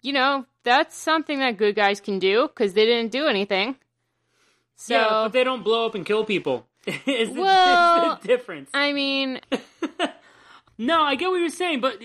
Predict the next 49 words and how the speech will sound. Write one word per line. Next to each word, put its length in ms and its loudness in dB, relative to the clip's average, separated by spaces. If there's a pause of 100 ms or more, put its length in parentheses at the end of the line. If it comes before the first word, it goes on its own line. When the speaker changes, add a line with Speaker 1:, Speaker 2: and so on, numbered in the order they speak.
Speaker 2:
and, 240 -4
and 160 0
I, 120 4
I, 380 -2
I 60 2
don't 320 -4
disagree 380 -6
with 180 -4
you 140 -2
about 360 0
all, 300 0
like, 200 -2
the 80 0
villainous 420 -2
team, 380 -6
so 280 0
many 200 -6
characters, 840 2
and, 140 -4
like, 160 -4
why, 540 0
because 260 -6
they 120 -2
just 180 -10
kind 160 -2
of 80 -10
fade 240 2
into 120 -8
the 100 -10
background. 840 -2
But 120 0
I 20 0
thought 160 2
the 80 -4
timing 380 2
of 40 -4
this 160 -2
was 160 -8
interesting, 500 -6
you 60 -2
know, 140 -2
'cause 160 -10
you 80 -10
had 420 2
Freedom 380 -6
Force, 420 0 (300)
who 220 -2
were 440 0
villains, 760 -2